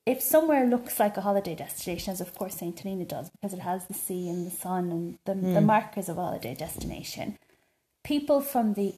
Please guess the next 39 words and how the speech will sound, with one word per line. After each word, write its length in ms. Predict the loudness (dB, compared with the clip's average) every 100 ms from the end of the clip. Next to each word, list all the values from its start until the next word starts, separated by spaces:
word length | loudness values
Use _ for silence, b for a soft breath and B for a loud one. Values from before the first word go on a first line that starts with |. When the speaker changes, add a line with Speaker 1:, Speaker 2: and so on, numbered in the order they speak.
| 2
Speaker 1:
urban 440 | 2 2 -2 -4
metropolises 1120 | -6 -8 -10 -12 -14 -10 -6 -6 -4 -4 -4 -4 -2
Speaker 2:
Yeah. 420 | 2 2 0 -2
Speaker 1:
tend 340 | 4 6 8 6
to 100 | 0
think 440 | 2 2 2 -2 0
that 240 | 0 -2 _
there 120 | 0 2
is 140 | 2
no 180 | 2 2
real 260 | 4 4
life 320 | 6 6 4 0
going 200 | 2 4
on 160 | 4
there 100 | 6
and 100 | 6
that 160 | 4 -2
you 60 | -6
can't 380 | -4 0 0 0
have 140 | -4
a 40 | -2
job 400 | 4 6 6 2
or 180 | -2
a 180 | 0 -2 -4
family 360 | -2 0 0 0
life 340 | -2 -2 -4
or 60 | -2
a 60 |
normal, 800 | 2 2 2 0 0 -2 -4 -6 -12 -4
you 120 | 0
know, 440 | 2 0 -2 -6 -10 _ -10
life 440 | 2 6 6 4 0
there. 180 | 2 2
They 120 | 0
think 220 | 0 -2
it's 140 | -2 -4
just 300 | -2 -2 -2
for 120 | -4
holidays. 640 | -2 -2 -2 0 -2 -6